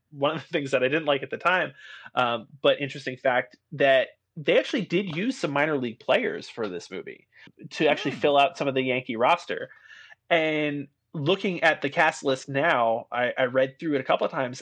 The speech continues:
Speaker 1: I actually recognize one of the names, uh, of one of the Yankee players actually did make it to the big leagues with the Yankees, uh, Ricky Leday. He was an outfielder, and he absolutely played with the Yankees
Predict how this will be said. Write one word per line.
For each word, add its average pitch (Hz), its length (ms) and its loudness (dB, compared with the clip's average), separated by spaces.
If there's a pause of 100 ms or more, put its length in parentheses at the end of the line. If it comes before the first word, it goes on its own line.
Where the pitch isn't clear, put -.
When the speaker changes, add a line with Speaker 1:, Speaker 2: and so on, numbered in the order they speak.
Speaker 1:
I 143 100 4
actually 175 380 0
recognize 147 560 0
one 139 300 0
of 147 100 0
the 139 120 0
names, 131 580 -2
uh, 117 260 0
of 131 160 2
one 127 140 -4
of 123 60 -6
the 120 80 -6
Yankee 127 240 -6
players 131 340 0
actually 131 280 -4
did 131 280 -2
make 123 180 -2
it - 100 -10
to 135 100 -6
the 113 80 -6
big 139 180 -2
leagues 104 320 -8
with 123 120 -6
the 101 80 -10
Yankees, 104 520 -8
uh, 101 160 0
Ricky 120 220 -6
Leday. 104 560 0
He 110 100 -8
was 104 140 -8
an 101 80 -6
outfielder, 101 500 -2
and 85 180 -12
he 120 340 -2
absolutely 120 580 0
played - 240 -4
with 107 100 -6
the 101 80 -10
Yankees 107 540 -8